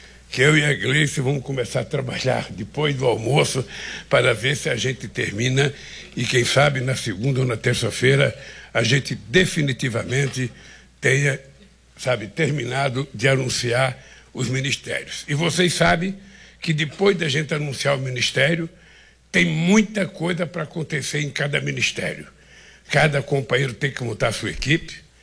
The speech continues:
Essa equipe é importante que atenda as pessoas mais competentes,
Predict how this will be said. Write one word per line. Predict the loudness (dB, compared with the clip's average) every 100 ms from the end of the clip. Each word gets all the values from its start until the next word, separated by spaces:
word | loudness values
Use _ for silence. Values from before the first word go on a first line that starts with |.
| -20 -20 -8 2
Essa | 2 4
equipe | -2 0 0 2
é | 0
importante | 2 -2 -2 0 0 -2 -8
que | -2 0
atenda | 0 2 4 4 0 -4 -8 -20 -20 -4
as | -2 -2
pessoas | 0 -2 4 4 4 2 0
mais | 2 4 6 4
competentes, | -2 -4 -4 -6 0 0 0 -6 -18